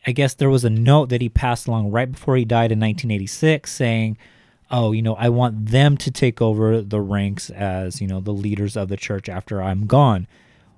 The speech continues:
Well, David, you know, behind the scenes, like, he's doing all these things. He becomes the head of, like, all of these sub-organizations through Scientology. So he's the, the public figure,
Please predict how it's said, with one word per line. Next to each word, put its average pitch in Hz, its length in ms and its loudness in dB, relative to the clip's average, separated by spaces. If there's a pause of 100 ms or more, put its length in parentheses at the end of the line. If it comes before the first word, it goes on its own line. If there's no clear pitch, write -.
Well, 131 220 2
David, 135 540 2 (180)
you 120 160 0
know, 104 180 2
behind 151 500 4
the 113 60 2
scenes, 107 420 -2
like, 104 160 -4
he's 143 240 0
doing 123 280 0
all 113 100 2
these 104 160 -4
things. - 240 -8
He 120 120 -2
becomes 113 380 -4
the 117 100 -10
head 117 240 0
of, 110 140 -2
like, 104 180 -2
all 107 260 -2
of 104 140 -6
these 104 400 -4 (520)
sub-organizations 127 1200 0
through 120 160 -2
Scientology. 123 920 0 (240)
So - 140 -2
he's 180 240 2
the, 139 240 2
the 110 140 -6
public 175 480 -2
figure, 104 420 -2